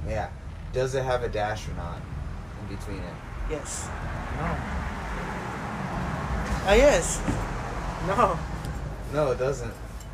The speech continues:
Speaker 2: Okay. So I'm from a different universe. Welcome. Sup,
Speaker 1: <laughs> Welcome.
Speaker 2: motherfuckers?
Speaker 1: Welcome.
Speaker 3: Well, <coughs>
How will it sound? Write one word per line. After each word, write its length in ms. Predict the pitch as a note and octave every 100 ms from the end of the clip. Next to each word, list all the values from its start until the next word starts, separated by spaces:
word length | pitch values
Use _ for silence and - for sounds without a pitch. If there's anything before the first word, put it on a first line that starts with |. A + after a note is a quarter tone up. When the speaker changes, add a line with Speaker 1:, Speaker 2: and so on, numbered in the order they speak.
| - -
Speaker 2:
Okay. 440 | D#3+ D#3+ E3 D#3+ E3 - -
So 200 | - D#3+
I'm 180 | E3+ E3
from 180 | F#3
a 60 | E3+
different 340 | D#3 E3 D#3+ D#3+
universe. 600 | E3+ D3 C#3 C3+ - - - - - - B2+
Welcome. 440 | D#3+ D3+ C#3+ C#3 - - - - -
Sup, 280 | B2+ D#3+ C#3+
Speaker 1:
<laughs> 0 |
Welcome. 460 | D#3 C#3+ C#3+ D3+
Speaker 2:
motherfuckers? 380 | C3 D3+ D3 - - - -
Speaker 1:
Welcome. 260 | B2+ C3
Speaker 3:
Well, 540 | E3+ F#3 F3+ F3 E3 E3 - - - - - - - - -
<coughs> 340 | - - E3